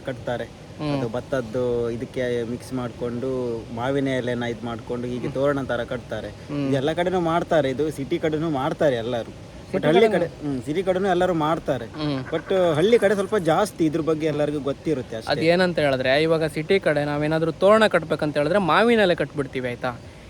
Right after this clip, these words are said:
Speaker 2: ಇಲ್ಲಿ ಹೊಸ್ತು ಅಂತ ಮಾಡ್ತಾರೆ. ಹೊಸ್ತು ಅಂದಾಗ ನಮ್ಗೆ, ಆ, ಭತ್ತ ಹೊಸ್ದಾಗ್ ಬೆಳ್ದಾಗ ಅದ್ರದ್ದು ಫಸ್ಟ್ ಅಕ್ಕಿ ಏನ್ ಬರುತ್ತಲ್ಲ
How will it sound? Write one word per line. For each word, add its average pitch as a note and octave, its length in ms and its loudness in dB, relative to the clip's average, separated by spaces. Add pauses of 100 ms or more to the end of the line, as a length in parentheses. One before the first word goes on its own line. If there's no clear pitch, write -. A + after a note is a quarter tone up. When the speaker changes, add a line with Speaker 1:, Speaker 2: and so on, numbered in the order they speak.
(120)
Speaker 2:
ಇಲ್ಲಿ A3 220 4
ಹೊಸ್ತು E3+ 460 2
ಅಂತ E3+ 180 2
ಮಾಡ್ತಾರೆ. C#3+ 580 -2
ಹೊಸ್ತು E3 300 -2
ಅಂದಾಗ F3+ 320 6
ನಮ್ಗೆ, D#3 540 -2 (480)
ಆ, C#3 160 2
ಭತ್ತ D#3 360 4
ಹೊಸ್ದಾಗ್ F#3 440 6
ಬೆಳ್ದಾಗ D3 440 6 (400)
ಅದ್ರದ್ದು F3+ 320 0
ಫಸ್ಟ್ - 380 0
ಅಕ್ಕಿ D#3+ 280 0
ಏನ್ G3 180 4
ಬರುತ್ತಲ್ಲ D3 420 0